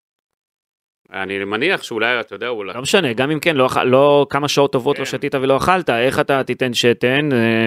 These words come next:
Speaker 2: ואחרי משחק גם, אתה יודע, זה תמיד קשה לתת, אה, שתן, הרבה שחקנים שהם נתקעים בדרך כלל, אה, בבדיקות
Speaker 1: אני
Speaker 2: כאלה.
Speaker 1: חושב שהוא צודק, אה,
Speaker 2: גם
Speaker 1: צריך
Speaker 2: לא נתנו לו לשתות מים.
Speaker 1: כן, צריך קצת, אה, להתחשב ולחשוב,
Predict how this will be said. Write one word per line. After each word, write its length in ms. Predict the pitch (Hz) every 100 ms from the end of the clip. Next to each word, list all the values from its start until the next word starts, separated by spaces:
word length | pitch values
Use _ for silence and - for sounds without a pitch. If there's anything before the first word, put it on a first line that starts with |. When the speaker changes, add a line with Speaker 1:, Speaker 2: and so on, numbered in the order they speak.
| 110
Speaker 2:
ואחרי 280 | 107 104 120
משחק 320 | 113 - 123
גם, 120 | 120
אתה 80 | 110
יודע, 140 | 110 117
זה 100 | -
תמיד 260 | 113 117 -
קשה 240 | 107 117
לתת, 360 | 107 - 107 104
אה, 200 | 101 101
שתן, 320 | - 107 110
הרבה 140 | 101
שחקנים 340 | 104 101 107 104
שהם 160 | 104
נתקעים 340 | 101 - 104 107
בדרך 300 | 101 101 -
כלל, 240 | 95 92
אה, 120 | 95 90
בבדיקות 440 | 92 - - 107
Speaker 1:
אני 60 | -
Speaker 2:
כאלה. 220 | 120 139
Speaker 1:
חושב 140 | 151
שהוא 180 | 160 175
צודק, 520 | - 143 120 127 143 135
אה, 340 | 131 143 143
Speaker 2:
גם 80 | 135
Speaker 1:
צריך 40 | 151
Speaker 2:
לא 60 |
נתנו 120 | 151 160
לו 80 |
לשתות 260 | 151 135 156
מים. 300 | 208 196 107
Speaker 1:
כן, 160 | 143 147
צריך 160 | -
קצת, 240 | - 185 170
אה, 100 | 139
להתחשב 460 | 135 - 127 151 135
ולחשוב, 460 | 127 - 120 98